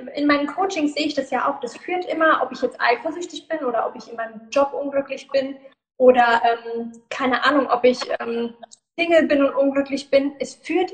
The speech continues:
immer wieder auf dieses Grundgerüst, auf die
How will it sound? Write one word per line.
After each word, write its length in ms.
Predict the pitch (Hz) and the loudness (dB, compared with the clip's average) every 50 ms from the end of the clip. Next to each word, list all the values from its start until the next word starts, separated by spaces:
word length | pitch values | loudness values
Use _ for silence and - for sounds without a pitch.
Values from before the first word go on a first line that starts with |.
| - - | -6 -4
immer 260 | 311 320 330 311 262 | 0 0 0 2 2
wieder 280 | 285 294 294 262 - | 4 4 4 2 0
auf 140 | - - - - | -2 -4 -8 -10
dieses 520 | - 277 294 294 - 294 294 294 - _ | -8 -6 -6 -4 -4 -4 -4 -4 -6 _
Grundgerüst, 1700 | - - - - - 254 285 339 370 403 392 - - - - _ _ _ _ _ _ _ - - - 254 226 220 240 220 214 - - - | -20 -18 -14 -10 -4 -2 0 0 0 -2 -4 -6 -12 -18 -20 _ _ _ _ _ _ _ -6 -2 0 0 2 2 0 0 0 -2 -6 -6
auf 140 | - - - | -6 -6 -6
die 220 | - 277 277 277 | -4 -4 -4 -4